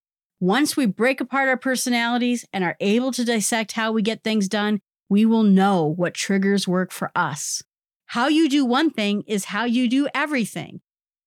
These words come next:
Summary. Go find some personality tests and see if you can learn a little bit more about yourself. Two, it doesn't take a personality test to necessarily learn about what your personality is.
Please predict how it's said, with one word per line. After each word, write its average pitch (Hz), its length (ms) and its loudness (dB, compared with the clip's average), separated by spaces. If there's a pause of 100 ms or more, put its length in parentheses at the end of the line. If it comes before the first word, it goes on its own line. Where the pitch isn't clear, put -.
(440)
Summary. 175 600 -2 (920)
Go 311 160 2
find 392 320 0
some 302 180 0
personality 262 760 0
tests 175 440 -4 (160)
and 220 120 0
see 277 200 2
if 330 80 0
you 330 100 2
can 240 220 0
learn 220 200 2
a 202 60 0
little 208 380 0
bit 277 200 0
more 208 320 2
about 220 340 0
yourself. 151 540 -4 (1500)
Two, 320 460 0 (640)
it 277 120 -2
doesn't 427 280 2
take 370 200 2
a - 60 -4
personality 208 640 0
test 208 320 -2
to 214 60 0
necessarily 202 720 0
learn 240 580 2
about 196 360 0
what 202 160 -2
your 196 120 -2
personality 170 760 -2
is. 202 260 -4